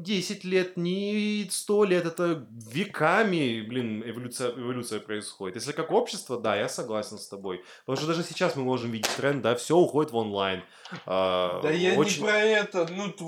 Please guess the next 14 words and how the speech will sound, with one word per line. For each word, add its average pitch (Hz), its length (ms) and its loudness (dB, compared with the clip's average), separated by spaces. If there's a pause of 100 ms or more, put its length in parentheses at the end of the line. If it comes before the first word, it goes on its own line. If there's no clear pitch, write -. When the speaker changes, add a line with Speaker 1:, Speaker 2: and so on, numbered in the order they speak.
(160)
Speaker 2:
в 156 40 -4
онлайн, 180 340 -2
я 185 120 -4
говорю 214 360 -6 (380)
про 190 200 -2
то, 240 260 6
что, 196 160 -4
ну, 156 240 -14 (920)
ты 226 120 2
говоришь, 202 440 -2
как 196 220 -8
мы 190 100 -8
можем 185 400 -4
адаптироваться. 175 880 -4